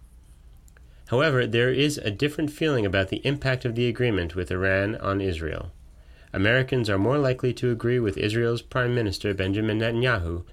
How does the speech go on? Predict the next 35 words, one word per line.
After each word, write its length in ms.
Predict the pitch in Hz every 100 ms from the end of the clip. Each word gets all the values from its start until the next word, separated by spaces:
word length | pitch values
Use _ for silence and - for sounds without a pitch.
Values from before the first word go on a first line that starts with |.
| -
that 180 | 101 -
Israel 420 | 131 120 123 120
will 140 | 110
be 160 | 98 107
less 320 | 98 117 127
safe 400 | - - 104 85
because 300 | - 95 95
of 100 | 98
the 160 | 95 101
agreement 540 | 98 113 98 87 - -
than 140 | 98
to 60 | 92
think 260 | - 92 -
the 100 | 92
opposite. 480 | 87 - - - - - - - - - - - -
The 80 | -
public 400 | 98 110 104 -
also 340 | 120 147 123 98
would 200 | 95 90
choose 240 | 113 104
to 100 | -
stop 340 | - 147 147
negotiating 640 | 113 107 135 139 107 95 90
with 160 | 87
Iran 480 | 92 101 131 101 92 - - -
in 100 | 101
order 220 | 117 123
to 160 | - 113
maintain 460 | 104 101 143 143
the 80 | 101
U 180 | 92 98
S 160 | 85 98
relationship 580 | 101 117 87 78 80
with 100 | 78
Israel. 460 | 90 95 80 71 76